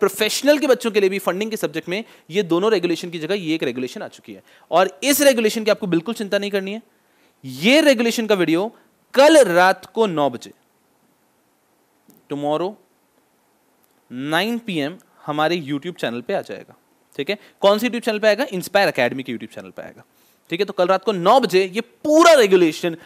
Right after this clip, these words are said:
डिटेल में YouTube चैनल पे आ जाएगा। It will be a seven hour का वीडियो,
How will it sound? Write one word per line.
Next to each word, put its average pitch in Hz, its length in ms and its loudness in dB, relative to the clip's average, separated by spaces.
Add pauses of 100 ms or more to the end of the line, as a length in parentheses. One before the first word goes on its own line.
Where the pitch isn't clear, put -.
(160)
डिटेल 240 760 4
में 196 360 -2
YouTube 160 240 -4
चैनल 135 180 -4
पे 160 100 -6
आ 139 60 -2
जाएगा। 117 280 -6 (240)
It 175 180 2
will 220 140 2
be 220 120 -2
a 226 100 2
seven 226 440 0
hour 147 340 2
का 175 100 -2
वीडियो, 117 300 -12